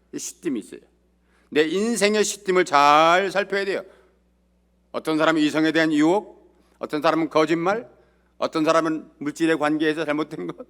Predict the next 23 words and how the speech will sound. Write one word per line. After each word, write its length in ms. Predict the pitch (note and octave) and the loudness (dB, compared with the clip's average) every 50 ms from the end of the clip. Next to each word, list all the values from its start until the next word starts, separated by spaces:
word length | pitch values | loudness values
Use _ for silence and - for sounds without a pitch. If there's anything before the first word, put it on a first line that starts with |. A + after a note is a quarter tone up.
| _ _ _ _ _ _ | _ _ _ _ _ _
어떤 220 | - - - D3+ | -12 -10 -4 -2
사람은 240 | D3 C#3+ C#3+ D3 C3+ | 0 0 0 -2 -2
관계성이 540 | - B2+ C#3 C#3 C#3 C#3 C3+ - C#3 C3+ B2+ | -2 0 0 2 0 0 0 0 -2 -4 -4
깨진 360 | - D#3 B2+ A#2+ A2+ A#2 A2 | -4 -4 -4 -4 -4 -6 -8
것, 80 | - - | -8 -8
이거 140 | C3+ F3+ | -8 -8
시딤이라고 580 | F#3+ - - - _ - F3 E3 D#3 C#3+ C#3 A#2+ | -8 -8 -12 -16 _ -6 -4 -2 0 0 0 0
할 100 | B2+ B2 | -2 -4
수 80 | B2 A#2 | -6 -10
있어요. 260 | G#2 - - F#2+ F2 - - - - - | -12 -12 -12 -12 -12 -14 -20 -20 -6 -2
역청이 400 | C#3+ - - - G#3 G#3 A3 A3+ | 0 0 2 2 2 0 0 0
많기 320 | G#3+ F#3 F#3+ G3+ F#3 G#3+ | 0 0 0 -2 -2 -6
때문에 420 | G#3 - G#3+ G#3 G#3+ A3 G#3+ F3 - - - - _ _ _ _ | -6 -6 -6 -6 -4 -2 -4 -4 -4 -8 -14 -20 _ _ _ _
빠져야, 500 | - B3 A#3+ A#3 F3 F3 C#3+ A#2 G2 - - - _ _ _ _ _ _ _ _ _ _ _ _ _ _ _ _ _ _ _ _ _ _ | 2 4 4 4 2 0 -4 -4 -6 -10 -16 -20 _ _ _ _ _ _ _ _ _ _ _ _ _ _ _ _ _ _ _ _ _ _
잘못하면 380 | - C3 C#3 D3 D#3+ D#3+ D#3 | -10 -8 -6 -6 -6 -6 -6
빠집니다. 420 | - C3 G#2 - - - - _ _ _ _ _ _ _ _ _ _ _ _ _ _ _ _ _ _ _ _ _ _ _ _ _ _ _ _ _ _ _ _ _ _ _ _ _ _ _ - | -6 -8 -10 -10 -12 -18 -20 _ _ _ _ _ _ _ _ _ _ _ _ _ _ _ _ _ _ _ _ _ _ _ _ _ _ _ _ _ _ _ _ _ _ _ _ _ _ _ -10
우리 280 | A2+ B2 B2+ A#2 A2+ | -8 -8 -6 -6 -4
이민자도 580 | A#2+ A#2 A#2 A2+ A2+ A#2 A2+ B2 A#2+ A2 F#2 F#2+ | -4 -4 -4 -4 -4 -6 -4 -4 -4 -4 -4 -6
역청구덩이가 680 | G#2+ G2+ - A#2+ A2+ G#2 - A2+ A2+ A2+ A2 A2 A2 | -8 -8 -6 -8 -8 -8 -6 -6 -6 -4 -4 -6 -8
많아요. 400 | A2 G2 F#2 F#2 F#2 F2 F#2 F2 | -8 -8 -8 -8 -8 -10 -10 -12
이 80 | F#2+ G#2 | -12 -10
조심해야 400 | - A2 G2+ G#2+ G2+ G2 F2+ F2 | -10 -10 -10 -8 -8 -10 -10 -10
됩니다. 360 | E2+ D2+ D#2 D#2 D2 E2+ | -12 -14 -16 -18 -20 -20